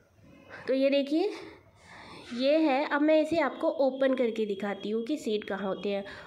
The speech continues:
और एक इसी तरह का ड्राई किया हुआ मैंने पहले से कट करके रखा है। तो मैं दोनों में ही आपको डिफरेंस दिखाऊँगी।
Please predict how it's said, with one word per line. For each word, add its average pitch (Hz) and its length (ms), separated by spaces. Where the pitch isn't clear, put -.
और 247 160
एक 294 280
इसी 302 240
तरह 277 280
का 262 200
ड्राई 220 420
किया 262 180
हुआ 240 220
मैंने 226 260
पहले 214 300
से 233 140
कट 190 240
करके 180 360
रखा 175 240
है। - 140
तो 247 80
मैं 262 180
दोनों 269 260
में 277 120
ही 269 80
आपको 233 300
डिफरेंस 208 500
दिखाऊँगी। 190 640